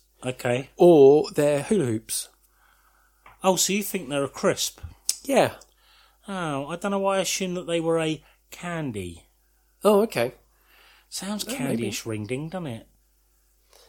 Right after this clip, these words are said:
Speaker 1: Maybe
Speaker 2: Ring-
Speaker 1: they're like, um, you know, like, um, party, party circle biscuits.
Speaker 2: Oh, the party circle. Like the family circle and the magic circle.
Speaker 1: That's it, yeah,
Speaker 2: There
Speaker 1: the
Speaker 2: is the
Speaker 1: party
Speaker 2: party
Speaker 1: cir-
Speaker 2: circle.
Speaker 1: Used to be my nickname at university. <laughs>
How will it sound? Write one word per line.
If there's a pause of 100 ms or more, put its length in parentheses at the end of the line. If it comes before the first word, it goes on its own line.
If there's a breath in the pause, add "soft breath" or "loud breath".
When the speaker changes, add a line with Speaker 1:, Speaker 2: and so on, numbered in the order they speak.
(140 soft breath)
Speaker 1:
Maybe
Speaker 2:
Ring-
Speaker 1:
they're
like,
um,
you
know,
like,
um,
party, (160)
party
circle
biscuits. (760)
Speaker 2:
Oh,
the
party
circle. (720 loud breath)
Like
the
family
circle
and
the
magic
circle.
Speaker 1:
That's
it,
yeah,
Speaker 2:
There
Speaker 1:
the
Speaker 2:
is
the
Speaker 1:
party
Speaker 2:
party
Speaker 1:
cir-
Speaker 2:
circle.
Speaker 1:
Used
to
be
my
nickname
at
university.
<laughs>